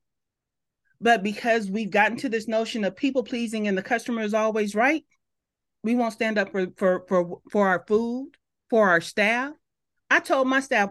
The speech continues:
all the time, "Don't be cussing at my folks. Don't be acting crazy. Let me act crazy. I got you." You could not treat my staff any kind of way.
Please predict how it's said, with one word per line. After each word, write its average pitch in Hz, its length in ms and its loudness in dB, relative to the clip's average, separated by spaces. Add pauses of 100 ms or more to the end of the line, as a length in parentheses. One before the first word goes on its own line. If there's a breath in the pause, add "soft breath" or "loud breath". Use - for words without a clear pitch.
all 285 220 0
the 262 80 0
time, 185 360 -6 (120)
"Don't 262 140 2
be 262 60 0
cussing 214 280 -4
at 165 60 -2
my 170 100 -4
folks. 165 300 -10
Don't 190 220 -4
be 233 100 0
acting 226 220 -4
crazy. 185 420 -4 (140)
Let 233 160 4
me 247 140 0
act 165 160 -4
crazy. 165 360 -4 (360)
I 262 100 0
got 277 280 0
you." - 160 -20 (1160)
You 269 180 6
could 320 140 6
not 269 200 6
treat 339 200 -2
my 262 140 4
staff 208 320 0
any 196 160 -4
kind 196 200 -6
of 160 60 -6
way. 123 200 -10